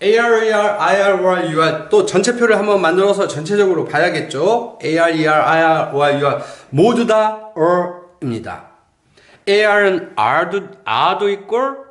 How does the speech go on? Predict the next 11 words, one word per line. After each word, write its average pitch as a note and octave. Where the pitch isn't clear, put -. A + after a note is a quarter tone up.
어도 C3+
되고, F2
오알은 F#3+
O도 F#3
있고 B3
어도 D#3+
되고, G2+
또 G3
이름으로 A3
붙였을 F#3+
때는 G3+